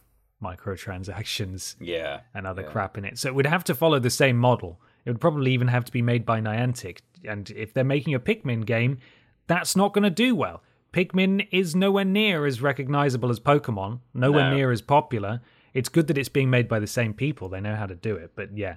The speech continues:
Speaker 1: I just think the only way you're gonna get any games remotely close to that success is by just having a massive franchise behind it somehow.
Speaker 2: Yeah,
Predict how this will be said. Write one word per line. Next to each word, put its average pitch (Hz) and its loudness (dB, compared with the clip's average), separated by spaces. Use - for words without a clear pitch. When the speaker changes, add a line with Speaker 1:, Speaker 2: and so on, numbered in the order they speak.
Speaker 1:
I 104 -6
just 104 -6
think 110 -4
the 123 -2
only 123 2
way 117 0
you're 110 -2
gonna 104 -4
get 101 -4
any 113 -4
games 101 -8
remotely 123 4
close 104 -2
to 113 -6
that 95 -6
success - -8
is 95 -12
by 92 -8
just 92 -10
having 101 -4
a 98 -10
massive 92 -10
franchise 90 -10
behind 92 -14
it 87 -18
somehow. 85 -12
Speaker 2:
Yeah, 95 -10